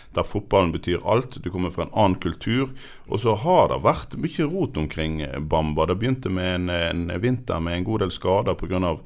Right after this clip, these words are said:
skifte av underlag og så videre, og så kom vi inn i en vårsesong der han ikke fungerte, så presterte han å blåse ut i avisene og så videre. Det, det har tatt lang tid, men, men, men det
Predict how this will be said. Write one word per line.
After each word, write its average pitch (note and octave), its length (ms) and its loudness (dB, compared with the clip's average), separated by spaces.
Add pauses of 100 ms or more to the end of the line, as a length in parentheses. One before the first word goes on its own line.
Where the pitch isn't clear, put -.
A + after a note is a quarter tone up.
(240)
skifte F#2+ 300 2
av F2+ 100 4
underlag F#2 560 6
og - 40 -2
så E2+ 120 -2
videre, F#2+ 320 4
og D#2+ 140 4
så G2 100 -6
kom F#2+ 140 0
vi F#2+ 100 0
inn G2 100 0
i F#2+ 60 2
en F2 100 0
vårsesong F2+ 540 0
der D#2+ 140 0
han E2 100 -2
ikke E2+ 160 -6
fungerte, G2 720 0 (240)
så - 160 -18
presterte G2 400 0
han F#2 80 2
å F2 60 -4
blåse F#2 260 2
ut G2+ 220 -2
i F#2+ 40 4
avisene F#2 540 -2
og F2+ 220 -2
så F#2 100 -6
videre. G2 540 2
Det, A2+ 240 0
det G#2+ 120 2
har A2 300 4 (840)
tatt C#3+ 220 2
lang C3 220 8
tid, B2+ 220 6
men, G2 140 6
men, A2 280 4 (160)
men B2 140 2
det B2+ 80 6